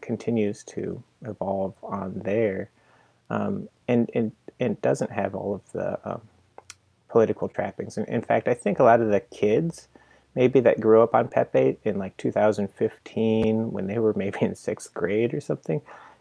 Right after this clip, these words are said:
you know, when you're that young, you don't really pay attention to the news and politics as much as maybe an adult would. And they've come of age now, and, um, you know, Pepe is just kind of this, uh, character that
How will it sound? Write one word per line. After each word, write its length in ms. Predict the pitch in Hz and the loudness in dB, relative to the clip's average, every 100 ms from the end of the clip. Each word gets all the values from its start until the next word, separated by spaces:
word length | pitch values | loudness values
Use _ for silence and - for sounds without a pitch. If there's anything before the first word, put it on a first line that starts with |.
| - | 2
you 80 | 170 | 6
know, 60 | |
when 100 | 143 | 8
you're 120 | 135 | 6
that 220 | 127 135 117 | 6 6 6
young, 220 | 117 104 | 4 6
you 80 | 98 | 4
don't 140 | 110 | 4
really 180 | 101 - _ _ - | 0 -2 _ _ -10
pay 260 | - 90 | -2 -2
attention 640 | 87 - 107 98 - 98 101 | -2 -4 -10 -8 -6 -4 -4
to 200 | - 95 | -6 -4
the 120 | 95 | -4
news 280 | 92 92 98 | -4 -4 -4
and 100 | 95 | -6
politics 500 | - 107 - - - | -4 -4 -2 -4 -4
as 140 | - | -6
much 260 | 117 117 - | -4 -6 -6
as 120 | - | -8
maybe 340 | 98 95 98 95 | -4 -2 0 0
an 140 | 101 | -2
adult 380 | 95 95 107 - - | -2 0 0 0 -2
would. 240 | 147 160 - _ - | 0 0 -6 _ -4
And 240 | 110 104 | -2 0
they've 320 | 98 104 - | 2 2 0
come 220 | - 123 107 | -2 0 0
of 120 | 98 | 2
age 380 | 117 143 127 - | 2 2 -2 -8
now, 420 | 95 90 92 90 | -10 -8 -10 -10
and, 480 | 104 98 95 92 - - | -8 -6 -6 -6 -8 -10
um, 340 | 104 92 92 - | -8 -8 -8 -4
you 80 | 120 | -2
know, 100 | - | -2
Pepe 280 | 104 - | -4 -4
is 200 | 95 92 | -6 -6
just 320 | - 95 92 - | -12 -10 -10 -10
kind 220 | 95 92 | -10 -10
of 80 | - - | -10 -10
this, 320 | 98 - _ _ _ - _ _ _ _ _ _ _ - | -10 -10 _ _ _ -20 _ _ _ _ _ _ _ -8
uh, 540 | 110 - 82 - - - - _ _ _ _ _ _ _ | -4 -4 -4 -8 -12 -18 -20 _ _ _ _ _ _ _
character 560 | - 113 113 - 107 104 | -2 2 2 2 2 2
that 380 | 95 90 85 | 0 -4 -4